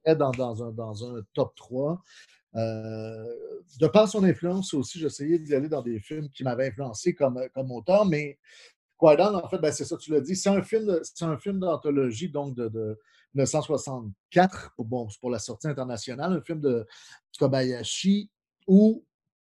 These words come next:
euh, on a travaillé à partir, déjà, ça, c'est quelque chose qui m'a beaucoup intéressé.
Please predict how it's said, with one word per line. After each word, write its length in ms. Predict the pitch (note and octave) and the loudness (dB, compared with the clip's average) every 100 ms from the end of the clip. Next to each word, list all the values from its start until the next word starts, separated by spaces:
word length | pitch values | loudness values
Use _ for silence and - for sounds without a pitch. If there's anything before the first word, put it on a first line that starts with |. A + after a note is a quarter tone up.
| _ - | _ -2
euh, 180 | C#3+ D3 D3 | 6 6 6
on 160 | D3 | 2
a 60 | F3+ | 0
travaillé 440 | F#3+ D#3 D3 D3 | 2 0 2 4
à 80 | A3 | 4
partir, 320 | G#3 C#3 - | 2 -2 0
déjà, 240 | D#3 D3 A3 | 2 4 2
ça, 140 | A3 | 2
c'est 160 | G3 E3 | -2 -2
quelque 160 | D3+ | -4
chose 200 | - F#3+ | -4 -4
qui 120 | F#3+ C3+ | -4 -8
m'a 100 | B2 | -6
beaucoup 300 | B2 C3+ D#3 | -6 -4 -6
intéressé. 640 | C3 A2+ G#2+ G2+ E3+ | -4 -6 -6 -6 -6